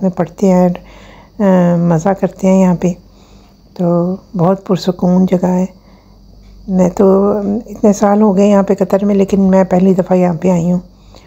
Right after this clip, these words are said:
और बाकी मैं देख के बहुत हैरान थी। माशाल्लाह, इतनी इन्होंने नायाब चीज़ें रखी हुई हैं इस लाइब्रेरी में।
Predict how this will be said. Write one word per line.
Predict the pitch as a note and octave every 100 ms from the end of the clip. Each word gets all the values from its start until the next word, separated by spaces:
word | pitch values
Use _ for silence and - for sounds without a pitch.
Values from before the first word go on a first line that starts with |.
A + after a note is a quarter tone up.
| - -
और | G3+ F3 F3 F3 F3+ F3 F3+ -
बाकी | G3 F3+ G3 G3+
मैं | G3
देख | F#3+ F3+
के | G#3
बहुत | F3+ F#3+ F#3+
हैरान | F#3+ F#3 F#3 F#3
थी। | F#3 F#3+ - - - - -
माशाल्लाह, | G#3+ D#3+ F3+ F#3+ G3
इतनी | F#3+ F#3 G3+ G3+ G3+
इन्होंने | - - A#3+ G#3 F#3+
नायाब | F#3 F#3+ F3+ F#3 F#3
चीज़ें | - F3+ G3
रखी | F#3+ F3+ -
हुई | F3+ F#3
हैं | F#3
इस | F3 F3
लाइब्रेरी | F#3 F3 E3+ E3+ F3+ F#3
में। | F#3